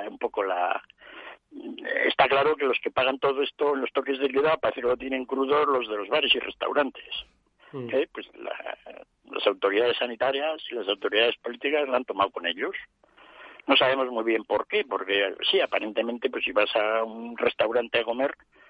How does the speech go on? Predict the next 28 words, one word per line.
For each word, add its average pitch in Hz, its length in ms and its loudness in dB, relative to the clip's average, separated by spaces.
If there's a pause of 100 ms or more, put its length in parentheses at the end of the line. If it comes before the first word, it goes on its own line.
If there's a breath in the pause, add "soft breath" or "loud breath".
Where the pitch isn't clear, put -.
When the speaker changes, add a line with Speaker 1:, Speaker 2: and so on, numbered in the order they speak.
(460 loud breath)
Speaker 2:
Pues - 140 -8
te 101 60 2
Speaker 1:
pues - 100 0
Speaker 2:
pegas 135 220 6
Speaker 1:
es 104 80 -2
Speaker 2:
a 117 60 6
otro, 104 140 2
Speaker 1:
más 110 200 6
peligro 110 480 2
Speaker 2:
¿no? 139 80 0
Speaker 1:
que 107 160 -2
si 107 180 -2
te 104 100 -2
quedas 98 300 2
en 92 60 -8
la 92 80 0
calle, 135 280 0
¿no? 123 200 -6 (100)
Fuera. - 260 0 (520 soft breath)
O 101 360 0
va, 95 140 2 (240)
te 95 100 2
vas 95 120 -4
dando 98 240 0
un 90 60 -8
paseo, 156 420 0 (240)
pero 101 340 0 (180)
yo, - 840 -6